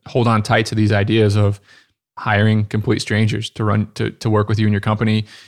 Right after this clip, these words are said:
you know, standing up for yourself with customers that are not the kind of customers that are for you and the ones that you want if you're gonna build a scalable company, and, um, you know, implementing a lot of the other things that, that help you grow as a,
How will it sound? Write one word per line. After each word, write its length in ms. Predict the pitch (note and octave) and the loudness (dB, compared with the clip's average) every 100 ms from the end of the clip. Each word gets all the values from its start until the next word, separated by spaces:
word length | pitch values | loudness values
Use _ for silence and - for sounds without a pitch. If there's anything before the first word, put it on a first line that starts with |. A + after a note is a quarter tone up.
| - | -12
you 80 | - | -10
know, 60 | |
standing 360 | - G#2+ G#2 G#2 | -6 0 0 0
up 120 | G2 | 0
for 80 | G#2+ | -2
yourself 280 | G#2 A2 G#2+ | -2 -4 -4
with 120 | G#2 | -4
customers 540 | A2+ - A2+ G#2+ G2+ | -4 -2 -2 0 0
that 120 | G#2+ | -2
are 80 | G2+ | -2
not 320 | G#2 G2+ F#2 - | 0 -2 -4 -6
the 100 | A#2+ | -8
kind 260 | - A2+ G#2+ | -4 -2 -2
of 60 | |
customers 420 | - G#2+ - G#2+ | -2 -4 -2 -4
that 120 | G#2+ G#2 | -2 -6
are 60 | |
for 200 | - A2+ | -2 -2
you 300 | G#2 G#2+ A2+ | 0 2 2
and 100 | G#2 | 0
the 60 | G2+ | 0
ones 200 | G#2 G2+ | -2 -2
that 120 | - | -4
you 120 | A2+ | -2
want 380 | G#2+ G#2 A#2 - | 0 0 -2 -4
if 120 | C3+ | -8
you're 100 | A2 | -4
gonna 140 | G#2+ G#2+ | -2 0
build 160 | A2 | 0
a 20 | G#2 | -2
scalable 420 | - G#2+ G#2 G2+ | -2 -2 -2 -4
company, 460 | - G#2 C3+ D#3 - - - - | -4 -4 -4 -6 -10 -20 -20 -12
and, 260 | A2 G#2+ G#2+ | -2 0 2
um, 300 | G#2 G2+ G2+ _ _ _ - | 2 0 -4 _ _ _ -4
you 80 | A2 | -2
know, 100 | G#2+ | 0
implementing 400 | G#2+ G#2+ G#2 G2+ | 0 0 2 2
a 80 | |
lot 140 | G2+ G2+ | 0 0
of 40 | |
the 60 | G2+ | 0
other 140 | G2 | 0
things 340 | - G#2 G#2 - | -2 -2 -2 -4
that, 240 | - - _ - | -8 -10 _ -10
that 320 | A2 - _ | -10 -10 _
help 240 | - G#2+ G#2 | -6 -6 -4
you 80 | G2+ | -4
grow 260 | G2 G2 | -2 0
as 100 | G2+ | -2
a, 120 | F2 | -8